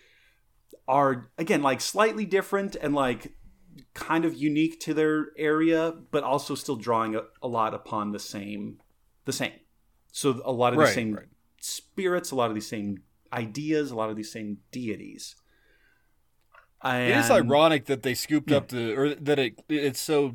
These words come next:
Speaker 2: tightly associated with Catholicism, 'cause, like, I just think of Christianity in general. You know,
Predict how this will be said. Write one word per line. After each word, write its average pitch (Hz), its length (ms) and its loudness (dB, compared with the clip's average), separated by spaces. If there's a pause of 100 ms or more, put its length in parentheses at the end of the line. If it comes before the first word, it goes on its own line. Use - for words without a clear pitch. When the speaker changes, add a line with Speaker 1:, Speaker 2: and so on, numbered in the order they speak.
Speaker 2:
tightly 135 280 4
associated 131 560 -2
with 120 140 -6
Catholicism, 113 800 -4
'cause, 113 260 -8
like, 107 340 -4 (400)
I 139 100 0
just 160 120 -4
think 208 140 0
of 123 60 -6
Christianity 139 680 0
in 107 120 -4
general. 107 500 -4
You 120 100 -4
know, 123 260 -2